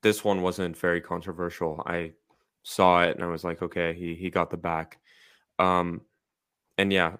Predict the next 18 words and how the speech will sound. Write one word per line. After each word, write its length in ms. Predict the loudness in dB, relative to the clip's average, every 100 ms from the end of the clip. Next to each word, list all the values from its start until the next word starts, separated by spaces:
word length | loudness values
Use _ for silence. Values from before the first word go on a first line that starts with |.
| _
and 120 | 0
then 120 | 0
Valbuena 540 | 2 2 2 0 -2 -6
cleaned 340 | -4 -4 -2
the 40 | -4
game 260 | -4 -4
with 140 | -8 -12
the, 100 | -16 -18 -20 _ -2
w-, 220 | 2 6
one 220 | 8 10
last 260 | 8 6 2
thing. 180 | -2
Ousseini 560 | -2 -4 0 0 0 -2
Ba. 420 | 0 0 -2 -8 _ _
Oh, 160 | -6 -4 -6
okay. 260 | -8 -6 -6 -6
Well, 160 | -4
this, 320 | -2 -2 -4